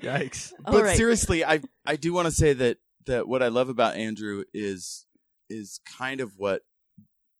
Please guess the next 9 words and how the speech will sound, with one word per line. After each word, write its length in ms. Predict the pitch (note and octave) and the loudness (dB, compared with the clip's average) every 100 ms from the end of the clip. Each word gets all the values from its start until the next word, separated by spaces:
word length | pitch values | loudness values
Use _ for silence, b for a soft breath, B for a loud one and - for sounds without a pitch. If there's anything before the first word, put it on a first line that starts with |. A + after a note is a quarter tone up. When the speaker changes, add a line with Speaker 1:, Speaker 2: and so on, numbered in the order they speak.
| - | -10
Speaker 3:
I 120 | A2 | -8
hate 420 | F#2 G#2 A2+ A#2 - | -8 -8 -8 -8 -8
sometimes 460 | C3+ A#2 B2 A2+ A2+ | -10 -6 -4 -6 -4
about 200 | A2+ D2 | -4 -4
myself, 500 | F2 - G#2 G#2 A#2+ _ | -8 -6 -4 -6 -8 _
which 260 | G#2+ G#2+ A2+ | -12 -10 -8
is 180 | G2+ | -6
Speaker 2:
Mm-hmm. 100 | A3 | -4
Speaker 3:
that 300 | G2+ G2 F#2 | -2 -2 -6